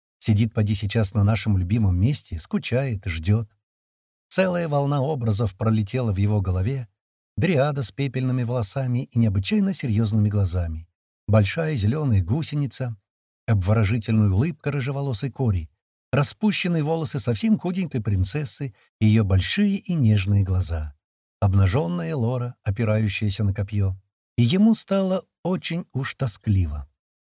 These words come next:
К этому новому для себя миру Сергей пока привыкнуть так и не успел.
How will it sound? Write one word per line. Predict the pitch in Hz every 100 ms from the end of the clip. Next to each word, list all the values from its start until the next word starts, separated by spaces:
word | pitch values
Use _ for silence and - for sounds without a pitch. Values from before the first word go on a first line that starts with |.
| _
К | -
этому | 156 160 - 135 135 -
новому | 117 143 156 135 135 135
для | 110 135
себя | 107 117 120
миру | 120 185 135 98 95
Сергей | - 143 190
пока | 196 147 160
привыкнуть | 147 143 110 127 135 120
так | - 185 120
и |
не | 101
успел. | 80 - 95 85